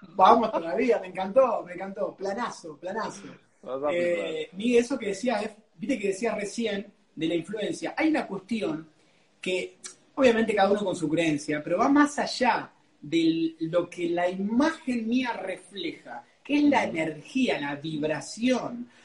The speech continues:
Speaker 1: Al
Speaker 2: Ujú.
Speaker 1: consumir más vegetales, al bajar la ingesta de azúcar, al consumir más agua, al tener una dieta más basada en frutas, verduras, líquidos,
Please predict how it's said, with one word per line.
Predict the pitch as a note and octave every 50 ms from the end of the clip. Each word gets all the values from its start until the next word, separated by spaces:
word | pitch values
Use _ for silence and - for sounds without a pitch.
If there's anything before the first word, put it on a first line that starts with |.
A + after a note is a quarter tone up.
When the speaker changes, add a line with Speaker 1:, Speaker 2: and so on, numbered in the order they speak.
| - -
Speaker 1:
Al | - E3+ -
Speaker 2:
Ujú. | F#3+
Speaker 1:
consumir | F#3 F#3+ G3+ G#3 A3 C4 C#4+
más | C#4 C#4 A#3 -
vegetales, | G3+ G#3 - E3+ D#3 - F#3+ F#3 D#3+ D#3 C#3+ C#3 C#3 - -
al | D#3 D3+
bajar | D3+ D3+ D3+ - A#3+ B3 C4
la | B3+ A#3+
ingesta | G#3+ - - G#3 G#3+ - G#3+ G3 F#3+
de | F3 -
azúcar, | - - - A#3 G3+ D#3+ - - D3 C#3 C#3 - - _ - - -
al | - E3 D#3+
consumir | - F3 - - F#3 G3 G3 G#3
más | G3+ F3+ - - - B3
agua, | A3+ G#3+ F#3+ F3 E3 D3+ D3+ D3 C#3 - - - _ - -
al | D#3+ E3 D#3+
tener | E3+ F3+ G3+
una | A#3+ A#3+ G#3
dieta | G3 G3 G3+ F#3+ F#3
más | F#3+ G3 G3+
basada | F#3 F3 - - G#3 G3 F#3+ F#3+ F#3+ G3 G3+ G3+ G3+ -
en | - F3 F3+ F3+ F3+
frutas, | - - G3 G3+ G3+ - F3 E3
verduras, | E3 D#3 D#3+ F3 F#3+ F#3+ - E3+ E3
líquidos, | G3 F#3+ - - E3+ D#3+ D3+ C#3+ C3+ -